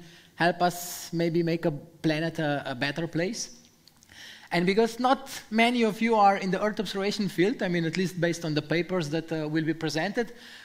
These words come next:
I will go through the field and I will teach everything that is it about to know, so that at the end, you all are experts in the ear-, uh, machine learning in Earth observation, and that you can go and start working in it.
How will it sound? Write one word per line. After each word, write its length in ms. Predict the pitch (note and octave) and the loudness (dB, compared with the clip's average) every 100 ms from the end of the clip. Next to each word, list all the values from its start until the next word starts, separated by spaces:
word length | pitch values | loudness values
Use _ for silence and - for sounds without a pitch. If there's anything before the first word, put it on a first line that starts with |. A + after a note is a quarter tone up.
| - | -2
I 120 | E3 | 0
will 160 | G#3+ G#3 | 2 2
go 320 | F3+ B3+ C4 | 4 4 2
through 260 | - B3 A3 | -4 -2 0
the 140 | G3+ | -2
field 420 | - B3 A#3+ D#4 | -2 0 2 2
and 140 | B3 G#3 | 2 2
I 100 | G#3+ | 2
will 160 | A3+ | 0
teach 420 | - C4+ - - - - - | -2 0 2 2 -2 -18 -2
everything 400 | A3+ B3 A#3 A3 | 2 2 0 -2
that 160 | G#3 F#3+ | -2 -2
is 160 | A3+ A#3 | -2 -2
it 140 | A#3 - - | -4 -8 -6
about 320 | E3+ F#3 G3 G3+ | 2 4 4 0
to 80 | |
know, 320 | F#3+ G3 C#4+ - - - - - | 0 0 -2 -6 -16 -20 -20 -12
so 140 | - G#3+ | 0 2
that 180 | G#3+ G#3 | 4 2
at 120 | F3 | 2
the 160 | G3 | 4
end, 280 | A3 B3+ B3+ - - - | 4 2 -2 -10 -16 -12
you 160 | G3+ G#3 - | -4 -2 2
all 280 | A3+ A3+ G#3+ | 4 4 4
are 100 | G3 | 2
experts 480 | G3 - G#3 F#3 | 0 -2 -4 -4
in 140 | G3 F#3+ | -4 0
the 100 | G3 | 2
ear-, 160 | G#3 F#3 | 2 -2
uh, 120 | D#3+ | -2
machine 280 | E3 A3 G3+ | 0 0 2
learning 300 | G#3 G3+ F3+ | 0 0 -2
in 100 | G3 | -2
Earth 160 | G3 | -2
observation, 540 | F#3 - E3 G#3+ - G#3 | -4 -6 -2 0 0 -2
and 100 | G3 | -4
that 120 | F#3 | -4
you 80 | F#3 | -6
can 180 | F#3+ | -2
go 240 | F3 G#3 F#3+ | 0 0 0
and 180 | F3+ E3+ | -2 -4
start 300 | E3+ E3 E3 | -4 -4 0
working 320 | F#3+ - C#3+ | -2 -2 -8
in 80 | |
it. 140 | A2 | -10